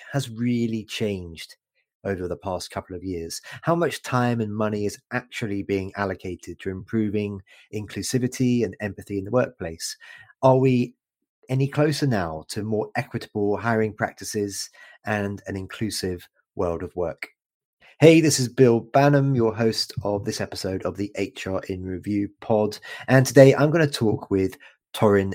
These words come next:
Ellis, principal at the Torin Ellis brand. Torin is a human capital strategist focused on the art of recruiting diverse talent using various creative methods. He has an accomplished background that includes seventeen years of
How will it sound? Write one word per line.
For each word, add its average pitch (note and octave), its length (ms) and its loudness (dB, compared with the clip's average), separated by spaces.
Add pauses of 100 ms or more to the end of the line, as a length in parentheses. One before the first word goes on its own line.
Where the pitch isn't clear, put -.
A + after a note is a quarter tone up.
(100)
Ellis, F2 440 -4 (440)
principal C3 640 2
at - 320 -4
the G2 340 -6
Torin G2+ 380 0 (120)
Ellis F2+ 440 -6 (120)
brand. D3 480 0 (440)
Torin E3+ 480 4
is B2 260 0
a A2+ 220 2
human A#2 340 -2
capital G#2 560 -8
strategist C#3 720 -2 (300)
focused A2 380 -2
on G#2 120 -6
the G#2+ 200 -6
art F#2+ 360 -2 (120)
of F2+ 100 -8
recruiting F#2 480 -8
diverse F#2+ 400 -4
talent E3 480 0 (300)
using G#2 440 0
various F#2 440 -4
creative F2+ 580 -10
methods. G2 640 -10 (440)
He B2 180 0
has A2+ 260 -2
an G#2+ 80 -6
accomplished C#3 600 -2
background C3 400 0
that A2+ 100 4
includes G#2+ 420 -4
seventeen A2+ 440 -2
years G2 400 -2
of F#2+ 320 -6